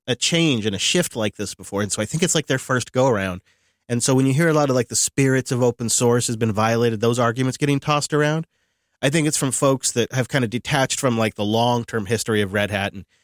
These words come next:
maybe weren't here during the Fedora core transition or haven't been here dur-, different rel changes for subscription. I mean,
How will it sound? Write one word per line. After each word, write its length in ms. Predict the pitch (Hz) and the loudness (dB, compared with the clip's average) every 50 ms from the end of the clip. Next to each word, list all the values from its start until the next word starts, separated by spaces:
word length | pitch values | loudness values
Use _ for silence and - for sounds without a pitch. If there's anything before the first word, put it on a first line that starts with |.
| _ _ _ | _ _ _
maybe 220 | - 135 139 131 131 | -2 -2 0 2 2
weren't 220 | 131 135 127 107 | 0 0 -2 -2
here 260 | 107 127 131 127 127 | -2 0 0 2 0
during 240 | 120 113 127 123 120 | 0 0 0 0 0
the 60 | 117 | -2
Fedora 320 | - - 113 127 117 120 117 | -4 -2 0 0 0 0 -2
core 320 | - - 113 117 113 113 | -4 -2 0 0 0 0
transition 880 | 107 - - 117 110 107 110 104 92 101 107 104 - - 120 113 110 101 | -2 -2 -2 -2 -2 -2 -2 -4 -2 -2 -2 -2 0 -2 -2 -2 -2 -2
or 100 | 98 - _ _ _ _ _ - | -4 -6 _ _ _ _ _ -2
haven't 340 | 135 135 131 143 135 104 | -2 0 0 0 -2 0
been 160 | 90 131 131 131 | 0 0 0 0
here 220 | 127 135 131 127 | 0 0 0 0
dur-, 160 | 110 131 127 | 0 0 -2
different 440 | 117 135 147 135 139 131 139 131 113 | -2 -2 -2 -2 -2 0 -2 -4 -2
rel 280 | 120 123 123 127 123 120 | -2 0 0 2 0 -2
changes 420 | - - 135 120 120 117 123 113 | -2 -2 0 0 0 0 -2 -2
for 100 | - 123 | -2 -2
subscription. 480 | 117 - 120 - _ 123 117 - - 123 | -2 -4 -4 -4 _ -2 -2 0 0 -2
I 40 | |
mean, 160 | 110 110 107 | 0 -2 -4